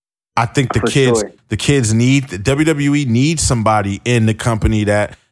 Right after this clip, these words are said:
Speaker 1: is gonna be good for the kids. It's a lot of grown ass men on the internet, bro, that's very, very upset and mad about Nikki Ash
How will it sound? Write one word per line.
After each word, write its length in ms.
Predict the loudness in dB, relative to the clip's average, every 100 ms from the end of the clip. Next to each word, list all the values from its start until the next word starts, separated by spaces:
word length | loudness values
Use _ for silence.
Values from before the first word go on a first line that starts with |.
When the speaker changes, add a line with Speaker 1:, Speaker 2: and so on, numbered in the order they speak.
| _ _
Speaker 1:
is 160 | -2 0
gonna 200 | 0 0
be 180 | 0 0
good 280 | 2 0
for 140 | 0 -6
the 80 | -6
kids. 520 | -2 0 0 -2 -8 -16 _
It's 180 | -4 -2
a 60 | -2
lot 340 | 0 0 0
of 100 | -2
grown 480 | -2 0 2 2 0
ass 420 | 0 0 -2 -4
men 360 | -2 0 0 0
on 220 | 0 0
the 160 | 0 0
internet, 500 | 0 2 2 0 0
bro, 360 | 0 0 0 -4 _ _ -4
that's 200 | -2 -2
very, 340 | 0 2 2
very 360 | 2 2 2 2
upset 500 | 0 -2 0 0 0
and 200 | -2 0
mad 400 | 0 0 0 -2
about 440 | -2 0 0 0
Nikki 360 | 0 -2 -2 -4
Ash 560 | 0 0 0 0 -4